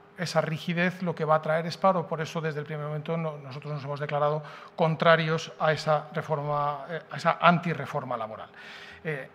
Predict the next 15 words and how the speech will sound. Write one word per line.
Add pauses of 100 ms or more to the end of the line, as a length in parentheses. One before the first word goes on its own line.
(120)
ahora,
si
hay
que
decir
gracias
a
qué, (720)
eh, (120)
ha
ido
como
ha
ido (240)
el,